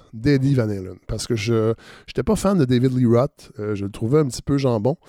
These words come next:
Euh, mais j'adorais, euh, le jeu de guitare de, d'Eddie Van Halen que j'ai découvert, je pense, avec la, la, la chanson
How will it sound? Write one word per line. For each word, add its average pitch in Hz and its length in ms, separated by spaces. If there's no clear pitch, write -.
Euh, 117 320
mais 120 80
j'adorais, 143 420
euh, 117 540
le 110 140
jeu 113 200
de 135 60
guitare 131 420
de, 113 460
d'Eddie 117 220
Van 120 120
Halen 120 260
que 139 100
j'ai 127 100
découvert, 143 440
je 131 100
pense, 143 600
avec 120 220
la, 120 120
la, 117 260
la 117 80
chanson 117 380